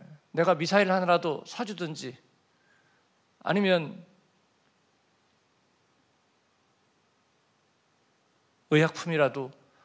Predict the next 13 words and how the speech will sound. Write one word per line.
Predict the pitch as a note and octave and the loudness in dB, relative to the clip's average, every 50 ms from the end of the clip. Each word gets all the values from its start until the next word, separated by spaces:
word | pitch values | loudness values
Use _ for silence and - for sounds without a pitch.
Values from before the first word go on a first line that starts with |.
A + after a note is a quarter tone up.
| _ _ _ _ _ - | _ _ _ _ _ -8
보내든지, | - D#3 C#3 C3+ A2+ B2 A#2+ A#2+ A#2 - - C#3 - _ _ _ _ _ _ - - - - - - - - - | -6 -4 -4 -4 -6 -6 -8 -8 -8 -10 -12 -14 -20 _ _ _ _ _ _ -14 -12 -10 -8 -6 -6 -6 -4 0
아무런 | A#3+ C4+ C#4+ D4+ C#4 A3 | 2 2 4 4 2 2
내용도 | F#3 G3+ G#3+ A#3 G3 G3 | 2 2 2 2 2 2
없고 | D#3+ C#3+ - - G3 G3 | 0 0 0 -2 -2 -2
그냥 | G3 - D#3 E3 F#3+ A3 C#4 - - _ _ _ _ _ _ _ | -2 -2 0 0 0 0 -2 -8 -18 _ _ _ _ _ _ _
"하나님 | - A#3 B3 B3 A#3+ A#3 A#3 A#3 A3+ A#3+ - | -4 0 2 4 4 4 2 0 -2 -4 -2
알아서 | - C3 D3+ F#3+ G#3+ G#3 - | 0 0 2 0 0 -2 -4
해주세요" | A3+ G#3 G3 G3 - G3 F#3+ F#3 F#3+ | -6 -6 -6 -8 -6 -4 -2 -2 -2
정도입니다. | D#3+ D#3 C#3+ C#3+ C3 C3+ B2 B2 C#3 C#3 - _ _ _ _ _ _ _ _ _ _ - C#3 C3+ C3+ C3+ - - - _ _ _ - - - - - - - - _ _ - | -4 -6 -6 -6 -6 -6 -6 -6 -8 -14 -20 _ _ _ _ _ _ _ _ _ _ -16 -16 -16 -14 -16 -18 -18 -20 _ _ _ -20 -20 -20 -20 -20 -20 -20 -20 _ _ -14
예, | - - B2+ C3+ | -14 -12 -10 -6
그래서 | - G3+ A3 G#3+ - A3 | -2 0 0 2 4 4
하나님은 | C4 C4 C4 A#3+ A#3 B3 C4 C4+ - - - - _ _ _ _ | 4 4 4 4 4 4 4 2 -2 -12 -20 -20 _ _ _ _
움직이실 | - F#3 A#3+ D4+ D#4 D4 C#4 C4+ - - C4+ A3+ A3 G#3+ G#3 - - - | -2 0 0 2 0 0 0 -2 -2 -2 -4 -4 -6 -8 -10 -10 -14 -18